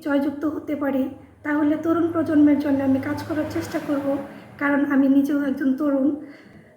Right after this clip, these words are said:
তো সবার কাছে আমার একটাই চাওয়া যে সবাই আমাকে ভোট দিয়ে জয়যুক্ত করবেন। হাঁস মার্কা প্রতীককে, প্রতীকে ভোট দিয়ে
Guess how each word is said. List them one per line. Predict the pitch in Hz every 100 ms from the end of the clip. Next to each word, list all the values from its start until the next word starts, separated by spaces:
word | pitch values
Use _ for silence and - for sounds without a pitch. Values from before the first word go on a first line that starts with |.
| - -
তো | 269 269
সবার | 294 294 302
কাছে | 311 311 311
আমার | 285 294 294 285
একটাই | 285 - 302 294
চাওয়া | 294 269 269 311 - - -
যে | 294 285
সবাই | - 277 285 294
আমাকে | 285 285 294
ভোট | 254 269 262
দিয়ে | 277 285 330 - - - -
জয়যুক্ত | 285 285 294 302
করবেন। | 294 269 285 320
হাঁস | 320 262 262 -
মার্কা | 302 294 294
প্রতীককে, | 294 302 311 - 311 311 - - - - -
প্রতীকে | 330 330 330
ভোট | 262 269 262 -
দিয়ে | 302 311